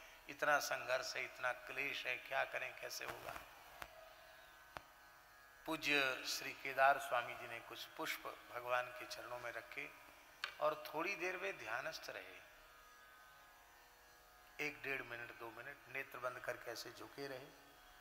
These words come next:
फिर सहसा खड़े हुए और एक भावावेश में बोले,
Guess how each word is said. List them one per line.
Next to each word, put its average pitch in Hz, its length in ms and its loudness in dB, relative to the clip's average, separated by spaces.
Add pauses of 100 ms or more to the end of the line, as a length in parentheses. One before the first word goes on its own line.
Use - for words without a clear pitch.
(220)
फिर 202 140 4
सहसा 143 440 6
खड़े 127 300 2
हुए 117 320 -6 (1160)
और 131 280 0
एक 139 280 0
भावावेश 143 640 6
में 123 240 -4
बोले, 113 220 -6